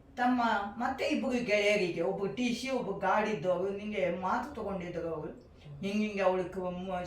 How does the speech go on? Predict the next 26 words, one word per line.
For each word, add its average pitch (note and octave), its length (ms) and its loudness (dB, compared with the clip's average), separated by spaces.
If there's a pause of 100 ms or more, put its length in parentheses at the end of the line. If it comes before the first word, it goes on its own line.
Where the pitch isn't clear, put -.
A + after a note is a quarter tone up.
ಶಿಕ್ಷಣ C#4 400 0
ಕೊಡಿಸ್ಬೇಕು, G#3 560 -2 (540)
ಶಿಕ್ಷಣ D4 480 0
ಕೊಡಿಸಿ C4 360 2
ಅವಳ A3+ 340 6
ಕಾಲ A3+ 440 6
ಮೇಲೆ B3 260 0
ನಿಲ್ಲುವಂತೆ A3+ 560 0
ಮಾಡಿ G3+ 680 -2 (300)
ಅವಳಿಗೆ G#3+ 300 4
ಮತ್ತೊಂದು B3+ 460 8
ಮದುವೆ A3+ 300 2
ಮಾಡಿಕೊಡ್ಬೇಕು G#3 600 0
ನೀವು F#3 240 -2
ಅಂತ F3 260 -2
ಹೇಳಿ F#3 520 -4 (240)
ವಚನ G#3+ 420 2
ತಗೊಂಡು F3 760 -4 (400)
ಮುಂದೆ G#3+ 260 2
ಅವ್ರು E3+ 240 2
ತಿರುಗಿಕೊಂಡ್ರು. F3+ 960 -4 (540)
ಗೆಳೆಯ B3+ 380 8
ಹೆಜ್ಜೆ B3+ 320 2
ಹೆಜ್ಜೆಗೂ C4 360 4
ನನಗೆ A3 320 4
ಶಿಕ್ಷಣ, G#3 680 -2